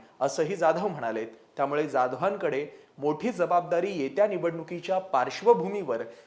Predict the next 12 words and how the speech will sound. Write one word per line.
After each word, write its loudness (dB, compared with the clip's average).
दिली -4
जाऊ 4
शकते. -8
अशा 6
परिस्थितीत 2
जर 6
भास्कर 4
जाधवांनी 0
विनायक 2
राऊतांविरोधात 2
रणशिंग 0
फुंकलं 0